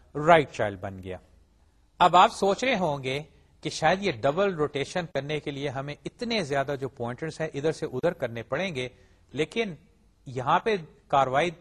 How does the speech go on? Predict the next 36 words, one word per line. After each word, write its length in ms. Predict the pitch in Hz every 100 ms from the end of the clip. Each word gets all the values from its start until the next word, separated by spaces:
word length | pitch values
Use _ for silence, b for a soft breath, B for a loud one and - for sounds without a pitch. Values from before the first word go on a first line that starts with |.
| -
تو 80 | -
صرف 240 | 151 180 156
دو 220 | 131 160
سٹیٹمنٹس 520 | - 135 - 151 -
کے 100 | 170
ذریعے 200 | 160 175
مکمل 380 | 175 - 208 214 180
ہو 140 | 151
گئی، 120 | 143 147 b b b b _
کیونکہ 200 | 208 226
دیکھیں 220 | 254 262
بات 240 | 139 160 175
وہی 240 | 143 147
تھی 200 | 123 95 - _ _ _ _ _ _ -
کہ 80 | 185
ڈبل 380 | 123 160 262
روٹیشن 520 | 269 214 180 165 202 196
کا 100 | 165
یہ 180 | 165
مطلب 340 | 214 170 156 143
نہیں 240 | 139 214
تھا 200 | 220 165
کہ 200 | 165 170 143
بہت 240 | 104 151 220
سارے 220 | 185 160
پوائنٹرز 480 | - 135 143 220 220
کو 140 | 185
ادھر 200 | 123 120
سے 140 | - 123
ادھر 200 | 110 113
کرنا 380 | 117 120 165
ہے، 140 | 175 202
وہ 120 | 196
simply 400 | - 208 196 247
یہ 220 | 220 165
تھا 260 | - 120